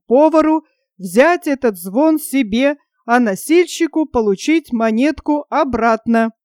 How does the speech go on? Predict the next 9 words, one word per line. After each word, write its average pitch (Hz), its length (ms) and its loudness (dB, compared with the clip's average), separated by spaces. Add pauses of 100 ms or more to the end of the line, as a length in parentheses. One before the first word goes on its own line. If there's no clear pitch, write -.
(460)
После 240 520 2
этого 196 320 -4
стороны 330 640 2
должны 269 540 2
разойтись 240 840 -2
без 277 320 0
уплаты 294 600 0
судебных 269 800 -2
издержек». 226 840 -2